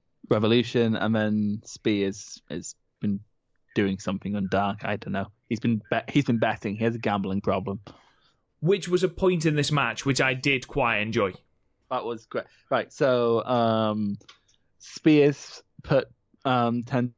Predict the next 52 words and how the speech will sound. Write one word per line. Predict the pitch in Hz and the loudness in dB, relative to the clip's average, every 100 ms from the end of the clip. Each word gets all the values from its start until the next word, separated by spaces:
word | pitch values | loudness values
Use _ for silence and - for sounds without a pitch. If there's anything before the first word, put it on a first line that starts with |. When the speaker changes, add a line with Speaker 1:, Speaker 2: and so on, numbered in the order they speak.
| - | -2
Speaker 1:
dollars | 113 107 104 | 2 2 0
down. | 104 104 104 | -2 -2 -2
Sammy | - 120 110 | -2 -2 -2
put | 107 | -6
ten | - 110 | -2 0
dollars | 107 104 | 0 0
down. | 107 104 110 | -4 -4 -4
He | 131 | -4
was | 120 | -2
like, | 104 - | -2 0
"Right, | 139 113 - _ _ - | 0 0 -6 _ _ -10
ten | - 151 135 | -4 -2 -2
seconds. | 147 107 127 110 95 - | -4 -4 -8 -12 -14 -16
One, | - 117 | -10 -10
two, | 120 | -10
three, | 113 113 | -12 -12
four, | 107 | -12
five," | 107 - 123 | -12 -10 -6
for | 123 | -4
a | 113 | -2
stalling | 131 117 | 0 0
suplex. | 113 110 104 - _ | -2 -6 -6 -10 _
Did | 117 104 | -6 -6
it. | - _ _ | -8 _ _
And | 127 | -6
then | 127 | -6
Sammy | 120 139 123 | -2 -2 0
came | 127 131 131 | 0 2 4
in, | 139 | 2
did | 131 120 | 2 2
it | 110 | 0
for | |
fifteen | - 120 - 127 | -4 -6 -4 0
seconds, | 131 123 139 | 0 0 -2
which | 151 196 | 0 0
is | 185 | 2
more | 196 220 | 4 6
impressive, | 208 226 214 - 101 | 4 2 0 -4 -10
to | - | -12
be | 80 | -14
fair, | 92 95 | -12 -12
'cause | 107 - | -12 -8
Sammy's | 123 104 101 | -6 -4 -4
a | 101 | -6
lot | - | -6
smaller. | 123 101 80 - _ _ - - - | -6 -6 -6 -10 _ _ -20 -20 -6
And | 143 135 | -2 0
then | 143 143 | 0 -2
<laughs> | - _ _ _ _ _ _ - - 208 - - 156 | -8 _ _ _ _ _ _ -20 -20 -12 -6 -4 -4
Spears | - - 156 147 131 | -6 2 6 6 4
was | 139 | 0
like, | 117 - | 0 -2